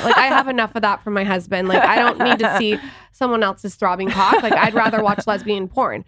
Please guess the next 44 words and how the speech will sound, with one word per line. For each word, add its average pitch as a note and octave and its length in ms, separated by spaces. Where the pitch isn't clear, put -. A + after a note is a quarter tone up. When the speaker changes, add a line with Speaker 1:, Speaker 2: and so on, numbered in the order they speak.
Speaker 2:
Uh-huh. - 160
Speaker 1:
Uh, - 160
but A3+ 160
I C4 120
think D4+ 260
that, D4 160
like, A3+ 240
I B3+ 140
feel D4+ 200
like E4+ 160
some D#4 220
people D4 240
are B3+ 140
just A3+ 500
maybe A#3+ 520
fearful A#3+ 680
about - 260
maybe A3 300
something G3 360
in F#3+ 80
their A3 120
childhood, D4 560
maybe G#3+ 320
their F#3+ 140
Speaker 2:
Right. G3 140
Speaker 1:
upbringing, B3 520
whatever. G#3+ 300
They're G#3 160
fearful. A#3 480
And B3+ 160
so G#3 320
what B3 260
they A#3+ 120
do A#3+ 200
with A#3 160
the A3 80
fear A3 260
is G3 100
they F#3 100
shut F#3+ 320
it E3+ 120
down. G2+ 260
Speaker 2:
Yes. G3+ 460
Yes. - 460